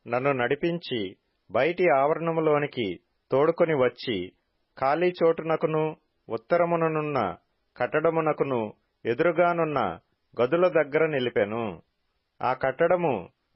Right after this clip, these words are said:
నూరు మూరల నిడివి గలదై, ఉత్తర దిక్కున వాకిలి కలిగి, యాభది మూరల వెడల్పు గలది. ఇరువది మూరలు గల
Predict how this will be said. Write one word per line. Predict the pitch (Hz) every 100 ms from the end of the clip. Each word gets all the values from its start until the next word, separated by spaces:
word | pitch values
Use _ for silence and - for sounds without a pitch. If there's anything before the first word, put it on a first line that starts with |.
| -
నూరు | 117 143 160
మూరల | 151 151 180 175
నిడివి | 160 139 156 165
గలదై, | 156 143 131 110 101 - _ _ _ _
ఉత్తర | 117 - 175
దిక్కున | 156 156 - 151 127 90 - _ _ _ _
వాకిలి | 113 139 180 190
కలిగి, | 180 151 147 135 123 107 120 _ _ _ 117
యాభది | 135 156 156
మూరల | 139 143 175 175
వెడల్పు | 147 135 156 156 139
గలది. | 120 104 95 113 78 - _ _ _ _
ఇరువది | 131 151 160 147
మూరలు | 147 180 180
గల | 170 151 127 101